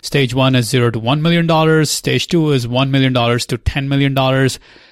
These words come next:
Stage three is ten million dollars to fifty million dollars. Stage four is fifty million dollars to hundred million dollars, and then so on and so forth.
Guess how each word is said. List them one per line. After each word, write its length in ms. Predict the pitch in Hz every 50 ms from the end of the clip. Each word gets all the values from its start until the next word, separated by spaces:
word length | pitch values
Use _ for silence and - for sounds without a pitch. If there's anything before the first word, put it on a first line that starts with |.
| _
Stage 300 | - - - 151 147 -
three 200 | - - 151 147
is 120 | 131 - -
ten 200 | - 131 131 127
million 260 | 127 123 123 120 120
dollars 320 | 120 117 117 117 117 -
to 100 | - 120
fifty 260 | - - 147 - - 135
million 260 | 127 131 127 127 123
dollars. 440 | 123 123 123 120 120 120 117 - - - - - _
Stage 280 | - - 147 135 - -
four 400 | - 127 127 123 120 117 113 - _ _ _ _ -
is 140 | 120 - -
fifty 220 | - 127 - 139
million 240 | 120 123 120 117 117
dollars 300 | 117 113 113 117 113 -
to 80 | -
hundred 240 | 120 120 117 117 113
million 200 | 113 113 113 113
dollars, 380 | 110 107 107 107 113 110 - -
and 220 | 151 131 123 139 147
then 320 | 139 131 127 127 120 - _
so 180 | - - 131 113
on 80 | 110
and 100 | 110 107
so 140 | - - 113
forth. 320 | 107 - 139 120 107 -